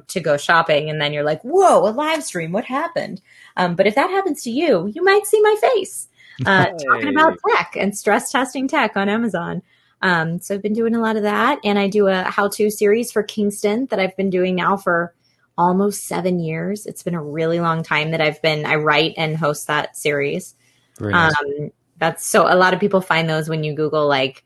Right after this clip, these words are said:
Speaker 1: how to and then something with tech. Their S E O, whoever does the S E O over at Kingston Studios does a real nice job 'cause those videos <laughs> show up a
Speaker 3: Well,
Speaker 1: lot.
Speaker 3: right away.
Speaker 1: Right, right. But yeah, so
Speaker 3: Yep.
Speaker 1: you can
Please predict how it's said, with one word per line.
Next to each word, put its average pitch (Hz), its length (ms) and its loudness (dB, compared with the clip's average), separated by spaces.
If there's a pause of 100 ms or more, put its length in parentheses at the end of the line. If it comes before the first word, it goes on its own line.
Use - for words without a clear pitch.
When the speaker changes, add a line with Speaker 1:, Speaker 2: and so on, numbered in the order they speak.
(160)
Speaker 1:
how 165 280 2
to 156 480 0
and 143 180 -4
then 143 160 -4
something 147 340 -4
with 135 180 -10
tech. - 440 -4
Their 165 260 2
S - 260 -2
E 156 140 2
O, 143 380 2
whoever 175 280 2
does 196 160 4
the 165 120 0
S 160 180 -2
E 151 100 2
O 147 180 4
over 147 240 0
at 151 100 -6
Kingston 156 420 -6
Studios 147 720 -2 (180)
does 190 160 0
a 170 80 0
real 170 240 0
nice 170 260 0
job 151 320 0
'cause 175 160 -4
those 160 240 -2
videos 160 380 2
<laughs> - 180 -4
show 220 240 2
up - 300 -6
a 214 40 4
Speaker 3:
Well, 202 120 4
Speaker 1:
lot. 175 180 0
Speaker 3:
right 131 160 4
away. 113 340 0 (640)
Speaker 1:
Right, 190 440 2
right. 202 360 2
But 359 100 0
yeah, 453 240 4 (100)
so 349 300 2
Speaker 3:
Yep. - 140 -16
Speaker 1:
you 381 140 -2
can 392 220 2